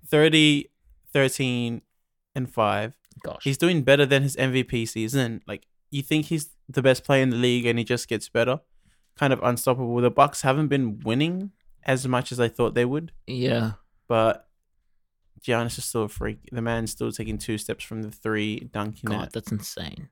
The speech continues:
Speaker 1: Yeah.
Speaker 2: He's the ath-, just a
Speaker 1: I
Speaker 2: freak
Speaker 1: think they,
Speaker 2: athlete.
Speaker 1: they just beat the Bu-, uh, the Jazz.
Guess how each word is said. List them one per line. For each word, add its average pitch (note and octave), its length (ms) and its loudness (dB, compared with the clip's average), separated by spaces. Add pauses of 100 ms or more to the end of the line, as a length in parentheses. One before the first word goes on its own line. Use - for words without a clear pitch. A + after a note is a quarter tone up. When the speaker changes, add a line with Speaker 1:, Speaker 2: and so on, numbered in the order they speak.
(100)
Speaker 1:
Yeah. G#2 380 -6 (120)
Speaker 2:
He's - 140 -8
the - 160 -4
ath-, A#2+ 200 2
just D#3 200 -4
a C4+ 60 -4
Speaker 1:
I - 20 -6
Speaker 2:
freak D#3 220 6
Speaker 1:
think D3 100 8
they, C3+ 120 8
Speaker 2:
athlete. - 200 0
Speaker 1:
they C3+ 140 4
just C3+ 200 -4
beat B2+ 140 -4
the B2 60 -12
Bu-, A#2+ 100 -2
uh, A#2 320 4
the A2 140 0
Jazz. A2 560 0